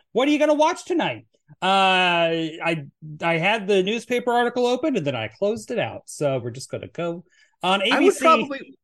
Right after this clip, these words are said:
Speaker 2: I would watch
Speaker 1: Uh,
Speaker 2: this, probably.
Speaker 1: Well,
Speaker 2: <laughs>
Speaker 1: I mean, you're not gonna watch Sugarfoot on A B C?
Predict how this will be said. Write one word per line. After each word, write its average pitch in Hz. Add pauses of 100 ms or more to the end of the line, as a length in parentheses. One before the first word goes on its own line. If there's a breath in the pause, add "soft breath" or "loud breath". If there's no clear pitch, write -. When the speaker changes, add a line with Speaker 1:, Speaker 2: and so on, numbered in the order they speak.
(120)
Speaker 2:
I 170
would 208
watch 113
Speaker 1:
Uh, 98
Speaker 2:
this, -
probably. 113
Speaker 1:
Well, 202
Speaker 2:
<laughs> -
Speaker 1:
I 214
mean, 208
you're 190
not 196
gonna 196
watch 190
Sugarfoot 240
on 190
A 196
B 202
C? 220